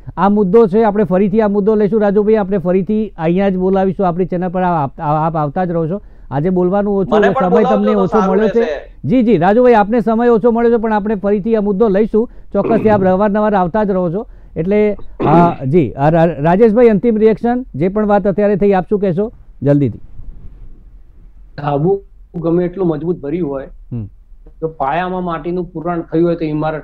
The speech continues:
Speaker 3: ટકતી નથી.
Speaker 1: હમ.
Speaker 3: એટલે દેશનો સિત્તેર ટકા ભાગ જે ગામડાઓમાં વસતો હોય, એ
Speaker 1: હમ.
Speaker 3: ગામડાને મજબૂત કર્યા વગર આપણે દેશની ઇમારત
Speaker 1: હમ.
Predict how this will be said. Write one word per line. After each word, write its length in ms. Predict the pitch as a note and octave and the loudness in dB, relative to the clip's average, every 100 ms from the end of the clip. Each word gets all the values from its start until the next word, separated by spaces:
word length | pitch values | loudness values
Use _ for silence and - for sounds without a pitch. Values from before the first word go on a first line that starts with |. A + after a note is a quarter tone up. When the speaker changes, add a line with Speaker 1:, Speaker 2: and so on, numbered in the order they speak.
| - | -14
Speaker 3:
ટકતી 300 | C3+ - C#3 | -18 -12 -10
નથી. 400 | C3 A#2 A#2+ A2 - - | -10 -12 -12 -14 -16 -10
Speaker 1:
હમ. 220 | A#2+ G2+ - | -8 -8 -10
Speaker 3:
એટલે 300 | - D#3+ E3 | -2 2 2
દેશનો 840 | D3+ D#3+ D#3+ - F#3+ F3 F3+ F#3 | 2 2 0 0 0 2 0 -2
સિત્તેર 460 | F#3 E3+ E3 - F3+ | -4 -6 -4 -2 -2
ટકા 320 | F3 E3 E3+ | -2 -4 -4
ભાગ 320 | - C#3+ D#3 | -4 -6 -6
જે 100 | D3 | -8
ગામડાઓમાં 680 | C#3+ C#3+ D3 D3+ D3+ D3+ D3 | -8 -8 -6 -6 -6 -8 -10
વસતો 340 | C3+ - G3+ D3 | -10 -8 -2 -2
હોય, 260 | B2+ B2 - - | -4 -12 -12 -8
એ 20 | |
Speaker 1:
હમ. 60 | D3 | -4
Speaker 3:
ગામડાને 460 | C#3 C#3+ E3+ F3 | -2 0 2 0
મજબૂત 420 | D#3+ C#3 D3+ F#3 | -2 -4 -4 -4
કર્યા 280 | - D#3 D#3 | -2 -2 0
વગર 240 | D3+ D3 D3 | 0 -2 -2
આપણે 260 | C#3 D3+ | -4 -8
દેશની 420 | D3 C#3 C3 F3 | -8 -8 -6 -4
ઇમારત 400 | D3+ C#3 C#3+ C#3 | -4 -4 -6 -4
Speaker 1:
હમ. 140 | C3 | -6